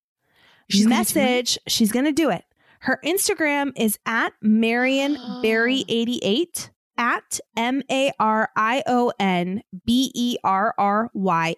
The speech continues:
Speaker 2: eighty-eight. Send her a message and just let her know what projects you need done in your house that are along those lines. I mean, she was gonna tackle our garage <laughs> for us. Like, she's really, really good. And she'll get back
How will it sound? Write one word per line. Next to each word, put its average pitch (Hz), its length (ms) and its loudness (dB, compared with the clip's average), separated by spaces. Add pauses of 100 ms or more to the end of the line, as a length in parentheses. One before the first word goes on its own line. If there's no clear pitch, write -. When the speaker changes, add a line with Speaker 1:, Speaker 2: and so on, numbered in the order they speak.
Speaker 2:
eighty-eight. 202 640 -2 (320)
Send 269 320 -2
her 392 120 4
a 403 80 0
message 220 640 -2
and 226 120 0
just 220 180 0
let 226 140 2
her 262 100 0
know 240 180 0
what 208 300 0
projects 208 600 -2
you 208 100 4
need 214 180 0
done 180 380 0
in 190 140 -2
your 190 100 -2
house 185 360 -2
that 175 160 0
are 185 140 0
along 180 340 0
those 185 200 0
lines. 170 380 0
I - 20 -4
mean, 190 140 2
she - 240 0
was 349 120 0
gonna 202 200 0
tackle 185 320 -2
our 180 160 0
garage 170 560 0
<laughs> - 20 -6
for 311 220 2
us. 277 420 0
Like, 196 180 -2
she's 311 440 2 (120)
really, 220 440 2
really 190 560 -2
good. 151 320 0 (560)
And 233 120 2
she'll 269 200 0
get 311 160 -2
back 226 220 -2